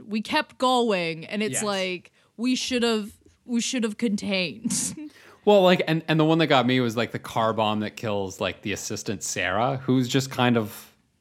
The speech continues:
Speaker 2: like, an attorney that worked on the case, like,
Speaker 1: Mm-hmm.
Speaker 2: was Nick's assistant or whatever. And you're like, "What did she actually do?"
Speaker 1: Yes. Yeah, yeah, yeah. That's where, oh, that was a really big <laughs> turning point for me, too. I was like, "Sarah, no!" <laughs>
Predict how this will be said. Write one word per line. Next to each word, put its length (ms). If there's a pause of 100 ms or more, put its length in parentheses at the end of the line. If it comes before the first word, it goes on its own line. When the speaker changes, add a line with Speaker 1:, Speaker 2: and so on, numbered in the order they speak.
(280)
Speaker 2:
like, 240
an 100
attorney 480
that 220
worked 260
on 140
the 80
case, 320
like, 360
Speaker 1:
Mm-hmm. 540
Speaker 2:
was 160
Nick's 260
assistant 520
or 40
whatever. 260
And 60
you're 140
like, 100
"What 200
did 120
she 240
actually 380
do?" 380 (460)
Speaker 1:
Yes. 680
Yeah, 180
yeah, 300
yeah. 220
That's 260
where, 180
oh, 440
that 120
was 140
a 80
really 320
big 200
<laughs> 0
turning 240
point 220
for 140
me, 180
too. 220
I 80
was 160
like, 140
"Sarah, 180 (880)
no!" 840
<laughs> 60